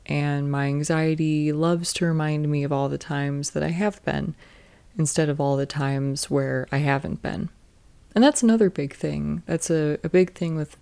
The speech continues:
depression too, is your brain latching on to the old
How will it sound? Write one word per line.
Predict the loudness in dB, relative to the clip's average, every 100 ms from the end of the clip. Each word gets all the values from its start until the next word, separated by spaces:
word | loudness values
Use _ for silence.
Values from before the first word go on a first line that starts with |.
| -8
depression | -4 -2 -2 -2 -2 -4 -4
too, | -4 0 0 0 -4 -18 -20 -20 -20 _ -20 _ _
is | 6 8 8 8 4 0 -4 -8 _ -20 -20 -20 -20 -20 -20 -20 -20 -20 -20 -20 -20 -20 -20 -20 -20 -20 -8
your | -4 2 4 2
brain | 4 4 6 6 4 4 2 -2 -10 -20 -20 -20 -20 -20 -20 -8
latching | 0 4 4 2 0 0
on | 0 0 0
to | 0 0
the | 0 0 0 -2
old | 0 2 2 2 0 -2